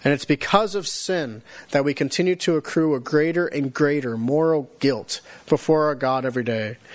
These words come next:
Not just a feeling of guilt, but true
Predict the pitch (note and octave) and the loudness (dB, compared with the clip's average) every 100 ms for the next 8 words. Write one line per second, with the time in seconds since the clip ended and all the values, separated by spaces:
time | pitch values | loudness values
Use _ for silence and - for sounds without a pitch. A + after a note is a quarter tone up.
0 | - - F#3+ B3+ C#4 G3+ - - D#3+ E3+ | -2 4 4 2 -2 -2 -2 0 0 2
1 | F#3 F3+ - F3+ F#3+ - - - - D3 | 0 -2 0 0 0 -10 -20 -6 0 0
2 | - - F#3+ F#3 F3+ | 0 0 2 2 0